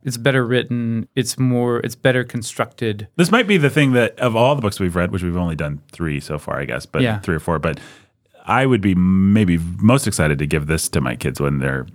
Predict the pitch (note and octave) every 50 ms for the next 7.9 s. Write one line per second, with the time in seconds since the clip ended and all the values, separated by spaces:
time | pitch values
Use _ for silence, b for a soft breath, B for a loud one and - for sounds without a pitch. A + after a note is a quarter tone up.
0 | - - - - C2+ C2+ - - - D#2 - - E2 D#2 D#2 C#2+ C#2+ C2+ C2+ C2+
1 | C2+ C#2 C#2 C#2+ - - - - - - - C#2+ - D#2+ D2 - D2+ D2 D2 -
2 | - D2 C#2+ D2 D#2+ D#2+ D2+ C#2+ C2+ B1+ C3+ - _ _ _ _ _ _ _ _
3 | _ _ _ _ _ - G#2+ F#2 F2+ E2 B1+ B1 - - - G#2+ E2+ D2+ C#2+ C2+
4 | C#2 C#2+ D2+ D2 C#2 B1+ C2 C#2 - - - C#2 C#2 C2 C#2 - F2 E2 D#2 C#2+
5 | C#2 C2+ C2+ B1+ A#1+ A#1 A1+ A#1+ D2 D#2 G2+ - - B1+ D#2 D#2+ D#2+ E2 D#2+ -
6 | F#2 D#2+ D#2 D#2+ - - D#2 D2+ D2 C#2 D2 D2 - D#2 D#2 D2+ C#2+ - D2+ D2+
7 | D2+ D2 D2 C#2+ D2 C#2+ C3+ C3 G#2+ - E2 F2 F#2+ G2 G2+ G2+ F#2+ -